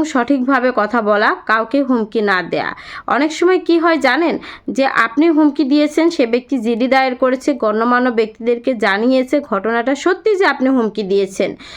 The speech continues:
কিন্তু পরবর্তীতে ওই ব্যক্তি কোনো অ্যাক্সিডেন্টালি আসলে ওই ব্যক্তির হাত পা ভেঙে যেতে পারে বা দুর্ঘটনায় পতিত হতে পারে, তখন ওই ব্যক্তি কিন্তু আপনার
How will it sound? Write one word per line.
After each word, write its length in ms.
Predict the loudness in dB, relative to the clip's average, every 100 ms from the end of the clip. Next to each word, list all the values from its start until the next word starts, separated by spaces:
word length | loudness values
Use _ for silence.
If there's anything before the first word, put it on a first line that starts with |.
| -20 -6
কিন্তু 220 | -2 -2 0
পরবর্তীতে 580 | 0 2 2 0 0 0
ওই 120 | 2
ব্যক্তি 260 | 2 2 0 0
কোনো 140 | 0
অ্যাক্সিডেন্টালি 920 | 2 0 -2 0 2 2 2 2 2 0 -2 -10 -8 -6
আসলে 320 | -2 0 2 2 -2 -8 _ _ _ _ _ _ _ _ -6
ওই 140 | -4 0
ব্যক্তির 320 | 0 0 -4 -4 -14 -20 _ -4
হাত 220 | -2 0
পা 100 | 0
ভেঙে 300 | 0 2 2
যেতে 240 | 2 0 -2
পারে 300 | -2 0 0 -2 -8 -6
বা 100 | -4
দুর্ঘটনায় 640 | 0 0 2 2 2 2 0
পতিত 300 | -2 -2 -2 -4
হতে 180 | -4 -4
পারে, 280 | -4 -4 -8 -14 -12 -6
তখন 240 | -2 0 2
ওই 60 | 2
ব্যক্তি 320 | 2 0 -2
কিন্তু 260 | 0 2 2
আপনার 320 | 0 0 0